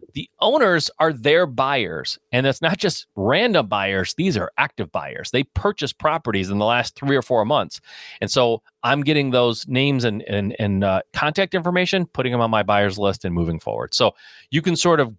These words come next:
get all of the best buyers from your competitors by just skip tracing all their deals. And you're gonna find out who's buying their properties, right?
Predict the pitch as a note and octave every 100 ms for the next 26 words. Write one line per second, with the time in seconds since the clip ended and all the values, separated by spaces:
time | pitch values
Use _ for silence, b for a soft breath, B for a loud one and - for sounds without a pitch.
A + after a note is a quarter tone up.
0 | - D3 - - B2+ C#3 C3 A2+ A2 A#2
1 | - A2+ G#2+ G2+ - G#2 G2 F#2+ - C3+
2 | - D3+ B2+ A#2+ B2+ A#2+ A#2+ - C3 -
3 | A#2 - A#2 G#2 A2+ G#2 F#2+ A2 D#3+ D#3+
4 | F#2+ - - G2+ G#2 A2 G#2+ A2 A2+ A2
5 | G#2 F#2+ F2+ F2+ - D2+ - - - -
6 | G#2+